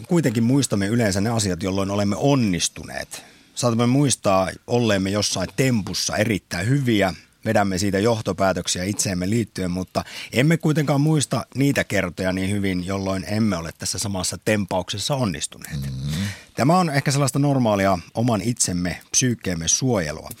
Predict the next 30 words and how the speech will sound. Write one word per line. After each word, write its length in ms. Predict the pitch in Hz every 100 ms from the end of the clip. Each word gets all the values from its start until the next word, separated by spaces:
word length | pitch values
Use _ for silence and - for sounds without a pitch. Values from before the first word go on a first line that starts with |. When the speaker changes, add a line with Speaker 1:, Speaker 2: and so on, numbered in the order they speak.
| - - -
Speaker 1:
Toinen 240 | 180 196
asia 180 | 156 143
on 80 | 123
kuitenkin 320 | 151 127 123
se, 240 | - 143
että 280 | 92 - 104 87 - _ _ _ -
sitten 300 | - 185 190
kun 100 | 131
me 60 | 120
jonkin 320 | 131 123 107
asian 260 | 92 104 113
muistamme, 520 | 165 151 - 95 92
niin 300 | 92 92 92 -
se 100 | 107
mielikuva 560 | 123 170 135 95 92
saattaa 300 | 90 92 -
olla 80 | 95
erittäin 580 | - 156 123 - 92 90
tarkka. 540 | - 127 117 - _ -
Se 140 | 113
saattaa 280 | 104 120 127
tuntua 460 | - 147 113 92 82
hyvin 240 | 135 131 104
elävältä 500 | 110 87 78 80 76 - _ _ - _ _ _ -
päässä. 520 | 110 82 - - - - - - - - _
Mitä 300 | 101 117 123
kaikkea 380 | 110 101 - 98
tapahtui, 560 | 101 - 98 87 95
missä 320 | 95 104 - 98
järjestyksessä 1000 | 95 92 87 - 87 - 90 - 92